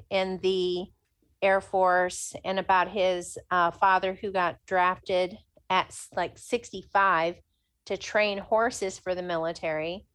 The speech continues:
And then it goes back to Charlie Brown and Charlie Brown's, when he very first was in the military. It doesn't go all the way back as far with, uh, Charlie's history,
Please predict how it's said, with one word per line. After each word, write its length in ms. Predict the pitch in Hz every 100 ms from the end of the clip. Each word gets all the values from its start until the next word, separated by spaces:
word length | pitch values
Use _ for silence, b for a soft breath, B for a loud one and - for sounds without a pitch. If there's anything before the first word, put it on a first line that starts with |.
| _ -
And 320 | 208 202 196 202
then 180 | 233
it 100 | 233
goes 260 | 233 208 202
back 400 | - 202 202 - - -
to 260 | 220 196 190
Charlie 400 | - 220 196 190
Brown 680 | 185 202 214 208 185 185 208 - - - - -
and 480 | 214 185 180 175 - - _ _
Charlie 400 | - 202 196 180 170
Brown's, 800 | 202 226 226 208 208 208 - - _ _ _ _ _ _ _ _
when 280 | 190 196 190
he 240 | 269 269
very 320 | 214 190 185
first 500 | - 185 - - - -
was 220 | 196 185 -
in 200 | 180 170
the 60 |
military. 600 | 165 160 151 - 151 170
It 60 | 180
doesn't 280 | 311 339 294
go 80 |
all 260 | 247 214 214
the 80 | 220
way 300 | 220 196 - _ -
back 440 | 180 180 190 - _ -
as 180 | 190 -
far 400 | - 185 185 190
with, 400 | 185 185 170 - - -
uh, 180 | 165 151
Charlie's 720 | - 196 196 202 208 202 - _
history, 640 | 226 226 - 240 254 262